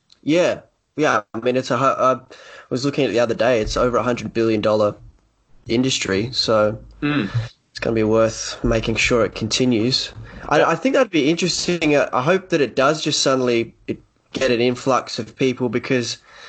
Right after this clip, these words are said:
Speaker 1: I could see with some theatres,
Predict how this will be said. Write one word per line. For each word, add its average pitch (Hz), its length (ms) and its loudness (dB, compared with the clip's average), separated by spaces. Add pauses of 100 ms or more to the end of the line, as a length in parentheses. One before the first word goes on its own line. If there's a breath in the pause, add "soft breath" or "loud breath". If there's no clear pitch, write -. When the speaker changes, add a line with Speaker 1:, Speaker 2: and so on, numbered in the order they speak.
(360 loud breath)
Speaker 1:
I 127 80 0
could 131 180 -4
see 165 260 4
with 147 180 0
some 147 460 2 (320)
theatres, 131 560 0